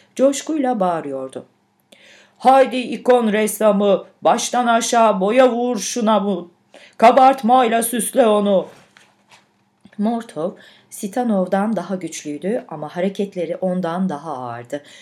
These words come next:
Yumrukları çabuk değildi. Attığı her yumruğa karşılık iki üç yumruk alıyordu. Ama yediği onca yumruğa karşın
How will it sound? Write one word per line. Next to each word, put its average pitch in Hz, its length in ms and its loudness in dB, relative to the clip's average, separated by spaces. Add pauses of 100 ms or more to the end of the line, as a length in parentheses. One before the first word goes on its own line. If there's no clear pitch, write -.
(180)
Yumrukları 190 600 -2
çabuk 214 400 -6
değildi. 254 400 -4 (300)
Attığı 160 360 -6
her 185 300 -4
yumruğa 170 560 -6
karşılık 139 680 -12
iki - 300 -12
üç 262 240 -6
yumruk 214 320 -2
alıyordu. 147 600 -6 (300)
Ama 190 360 -4 (240)
yediği 226 540 -4
onca 220 380 -2
yumruğa 185 520 -2
karşın 160 500 -10